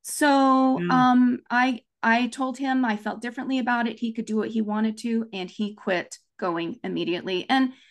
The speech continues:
Speaker 1: that was really hard. And I realized pretty quickly as I went alone with my daughter week after week that I wanted people at church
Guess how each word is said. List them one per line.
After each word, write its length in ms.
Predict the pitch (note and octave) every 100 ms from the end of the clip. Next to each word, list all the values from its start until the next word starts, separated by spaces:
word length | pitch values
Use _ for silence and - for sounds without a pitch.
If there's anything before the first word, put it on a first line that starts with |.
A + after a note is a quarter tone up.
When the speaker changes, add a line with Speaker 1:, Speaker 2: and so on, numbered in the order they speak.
| _ _ D#4+
Speaker 1:
that 180 | F4
was 180 | G#4 G4+ -
really 300 | A#3+ A#3+ B3+
hard. 540 | A#3+ A#3+ C#4+ C4+ F3+ -
And 280 | C4 C4 A#3+ _ _ _ _ _ _ _ _ C#4+
I 80 |
realized 520 | D4 F4+ G#4+ B4+ A#4+ -
pretty 300 | - C4+ C4
quickly 580 | - A#3 A3+ G3+ - -
as 200 | G#3+ A3+
I 120 | B3
went 180 | A3+ A3
alone 320 | G#3 G#3 A3
with 160 | A3+ A3+
my 140 | G3+
daughter 380 | G3 G3 G3 F#3
week 460 | F#3 G#3+ A3 A3+ -
after 300 | G#3 - G3+
week 400 | F#3 F#3+ F3+ - _ _ -
that 420 | A#3+ A#3+ A3+ - _ _ _ _
I 160 | C4 F4
wanted 400 | C#4+ G3 B3 A3
people 300 | A3+ A3+ G3
at 100 | -
church 500 | - F#3 E4+ - -